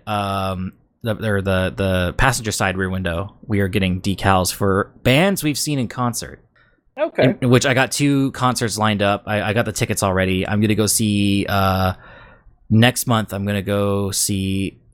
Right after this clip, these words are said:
Speaker 1: s-, or at the end of September, I'm gonna go see, <laughs> it's weird to say next month when it's the last day of August. It's like, which month am I talking about, right? Um, but at the end of September, I'm gonna go see Sleep Token. And then at the end of October, I'm gonna go see Tool.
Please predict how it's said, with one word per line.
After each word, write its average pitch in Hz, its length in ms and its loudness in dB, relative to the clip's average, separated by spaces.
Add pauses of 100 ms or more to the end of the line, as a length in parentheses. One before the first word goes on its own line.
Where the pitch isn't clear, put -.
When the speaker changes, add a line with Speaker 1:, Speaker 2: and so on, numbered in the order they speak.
(300)
Speaker 1:
s-, - 480 2
or 123 120 4
at 120 100 2
the 143 140 4
end 165 200 4
of 143 140 -6
September, 107 560 -10
I'm 95 100 -10
gonna 107 160 -6
go 104 120 -8
see, 107 260 -8 (200)
<laughs> - 200 -18
it's 131 140 -6
weird 202 180 2
to 185 60 -4
say 156 160 0
next 123 280 -2
month 113 220 -2
when 117 80 -4
it's - 120 -8
the 101 60 -8
last 98 260 0
day 95 120 -4
of 92 80 -6
August. 107 380 -4
It's 98 100 -6
like, 92 140 -2
which 110 160 -2
month 95 200 2
am 95 100 0
I 90 40 0
talking 90 280 -2
about, 98 360 -2
right? 90 200 -4 (360)
Um, 95 380 2 (520)
but 113 260 2
at 113 100 -2
the 131 80 -2
end 135 80 0
of 135 60 2
September, 127 500 2
I'm 113 100 -2
gonna 113 140 0
go 110 100 -2
see 107 160 -2
Sleep 113 240 0
Token. 101 440 0 (300)
And 101 240 2
then 101 160 4
at 101 80 2
the 104 80 0
end 107 100 2
of 98 60 -6
October, 104 380 0
I'm 90 60 -2
gonna 92 120 -4
go 95 100 -4
see - 180 -4
Tool. - 400 -6